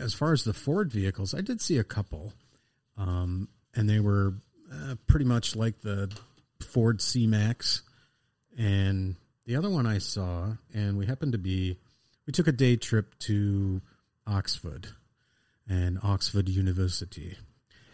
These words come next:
And we, um, drove around that town or,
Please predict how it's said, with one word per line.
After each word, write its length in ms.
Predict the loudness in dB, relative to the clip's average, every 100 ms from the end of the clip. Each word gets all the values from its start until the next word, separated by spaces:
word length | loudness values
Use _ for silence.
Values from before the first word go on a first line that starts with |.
| 0
And 340 | 2 4 4
we, 320 | 4 4 2 -2 _ _ _ _
um, 340 | -2 0 -2 -6 _ _ _ _ _ _ -12
drove 260 | 0 2 4
around 320 | 2 4 2
that 200 | 2 0 -6
town 440 | -2 0 2 0 -2
or, 120 | -8